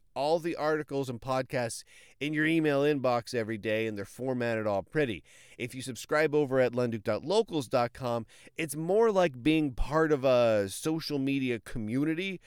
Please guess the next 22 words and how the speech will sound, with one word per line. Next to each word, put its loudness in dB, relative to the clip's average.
with -2
all 2
of -6
the -4
same -4
content. -8
Uh, -2
but -10
they're -2
a -2
little 0
different -2
focus 0
and -2
a 0
little -2
different -6
formatting, -2
so -2
it's -6
really -4
whichever -2